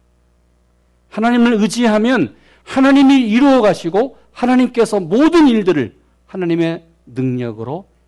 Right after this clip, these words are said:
해결해 주실 줄로 믿습니다. 여러분, 우리가 아무리 수고하고 노력하고 애써도 하나님이 도와주시지 아니하면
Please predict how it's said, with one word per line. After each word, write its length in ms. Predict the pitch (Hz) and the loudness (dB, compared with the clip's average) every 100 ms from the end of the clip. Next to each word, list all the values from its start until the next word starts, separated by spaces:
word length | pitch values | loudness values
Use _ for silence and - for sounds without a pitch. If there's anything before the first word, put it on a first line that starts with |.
| _ _ | _ _
해결해 420 | 202 190 170 160 | -8 -6 -6 -6
주실 300 | 143 - - | -8 -20 -20
줄로 360 | 113 98 95 - _ _ _ | -20 -20 -20 -20 _ _ _
믿습니다. 500 | 113 - 104 101 _ _ _ _ _ _ _ _ _ _ _ _ _ _ _ _ _ _ _ _ _ _ _ | -18 -16 -18 -20 _ _ _ _ _ _ _ _ _ _ _ _ _ _ _ _ _ _ _ _ _ _ _
여러분, 380 | 104 104 117 135 _ _ _ _ _ _ _ _ _ _ _ _ _ | -18 -16 -20 -20 _ _ _ _ _ _ _ _ _ _ _ _ _
우리가 260 | - 170 180 - - - | -20 -16 -14 -14 -14 -8
아무리 260 | 240 247 | -6 -6
수고하고 720 | 233 - 240 247 240 226 233 | -8 -14 -16 -10 -10 -8 -10
노력하고 600 | 220 208 226 - 208 214 226 | -8 -6 -6 -8 -10 -10 -8
애써도 580 | 151 - 185 180 220 - _ _ _ _ _ | -10 -12 -12 -6 -6 -6 _ _ _ _ _
하나님이 560 | - 262 277 269 269 277 | -10 -4 0 2 2 2
도와주시지 840 | 220 220 226 - 233 226 202 220 | -2 -4 -6 -10 -8 -8 -8 -8
아니하면 640 | 180 202 214 208 247 240 | -6 -4 -4 -2 -2 -2